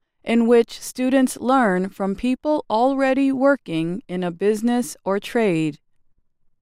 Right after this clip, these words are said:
The Pasadena event seemed like a trade show with many virtual businesses offering products such as communications technology or food. Students from Miguel Contreras Business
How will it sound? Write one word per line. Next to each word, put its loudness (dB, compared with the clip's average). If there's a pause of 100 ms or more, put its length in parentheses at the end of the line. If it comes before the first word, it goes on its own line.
(300)
The -4
Pasadena 2
event 0 (280)
seemed 4
like 0
a -4
trade -2
show 0
with -2
many 2
virtual 2
businesses 0 (420)
offering 0
products 2
such -4
as 4
communications -2
technology -6 (340)
or 0
food. -2 (920)
Students 0
from 0
Miguel 2
Contreras 2
Business 2